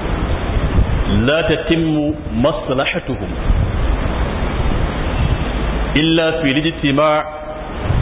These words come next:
wa at-ta'awun wa at-tanasur. Fa at-ta'awun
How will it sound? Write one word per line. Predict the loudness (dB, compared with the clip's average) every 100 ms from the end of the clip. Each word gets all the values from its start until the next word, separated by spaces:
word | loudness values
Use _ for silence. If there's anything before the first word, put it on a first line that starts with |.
| 0
wa | 2 2
at-ta'awun | 2 2 2 2 2 2 0 -2 -4 -8 -6 -4 2
wa | 2
at-tanasur. | 2 2 2 0 -2 -6 -6 -4 -4 -4 -4 -4 -4 -2 0 0 2 0 -2 -4 0 0 0 0 0 -2 -2
Fa | 2 2
at-ta'awun | 4 2 4 4 4 2 0